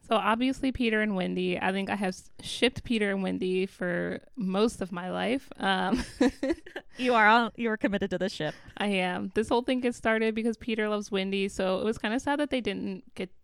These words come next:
Speaker 1: to be together, but that tracks with the actual Peter Pan story. So, yeah.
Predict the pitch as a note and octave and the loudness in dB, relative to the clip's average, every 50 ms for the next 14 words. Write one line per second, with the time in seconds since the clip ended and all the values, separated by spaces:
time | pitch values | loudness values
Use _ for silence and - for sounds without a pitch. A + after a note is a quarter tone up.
0 | _ _ _ - G3 F#3 - F3+ F3+ F3+ - - B3+ A#3 B3 B3 B3 B3 B3+ B3 | _ _ _ -8 -8 -6 -6 -8 -10 -8 -6 -6 -2 0 0 0 2 0 -2 -2
1 | B3 A3 - G3 F#3 F3 - - F3+ F3+ - - - - - - - _ _ _ | -2 0 0 0 0 0 0 -2 -4 -4 -4 -12 -20 -20 -20 -20 -20 _ _ _
2 | _ _ - - - - - - F3+ F3 F3 F3 - - - - F3+ - - F3+ | _ _ -20 -20 -20 -18 -12 -6 -4 -2 -2 -2 -4 -6 -4 -4 -4 -2 -2 -2
3 | F3 E3+ - E3+ E3+ - - F3+ F3+ F3+ - F#3 F3 F3+ - - F3 E3 F3 F#3 | -2 0 -2 -4 -4 -4 -4 -4 -4 -4 -6 -8 -8 -8 -8 -8 -8 -6 -6 -8
4 | F#3 - - F#3+ F#3+ F#3 F#3 F#3 F#3 F#3 F#3+ F#3+ - - - _ _ _ - - | -8 -6 -4 -2 -2 0 0 0 0 -2 -2 -4 -8 -16 -20 _ _ _ -20 -20
5 | _ - - - F3+ - - - - G#3 | _ -12 -8 -8 -6 -6 -8 -6 -6 -6